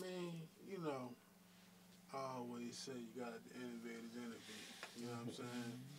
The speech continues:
But with that, you know, it's gonna come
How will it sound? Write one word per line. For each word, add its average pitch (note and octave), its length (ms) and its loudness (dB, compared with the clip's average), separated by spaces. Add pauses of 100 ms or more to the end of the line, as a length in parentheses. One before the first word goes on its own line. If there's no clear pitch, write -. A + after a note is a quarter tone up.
(400)
But G3+ 260 10 (360)
with D#3 200 8 (300)
that, C3 260 4 (640)
you C3+ 120 0
know, C3 280 2
it's C3 100 0
gonna C3+ 400 2
come C#3 400 0